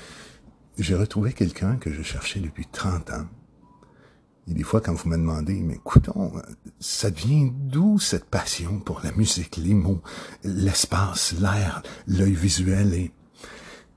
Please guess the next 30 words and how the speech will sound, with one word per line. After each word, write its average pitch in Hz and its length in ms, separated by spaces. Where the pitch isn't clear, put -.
je 92 140
vous - 180
en 117 120
ai 113 80
parlé. 78 400
Je - 140
vous 101 40
en 90 100
ai 90 60
parlé 87 240
souvent. 87 320
Mes 90 240
amis 95 180
proches, - 340
en 80 60
tout - 120
cas, 76 140
le 73 120
savent. 104 440
Ben, 92 300
ça 92 140
fait - 80
trente - 320
ans 120 80
qu'on 95 140
n'arrivait 90 280
pas 90 120
à - 40
se - 100
recroiser. - 540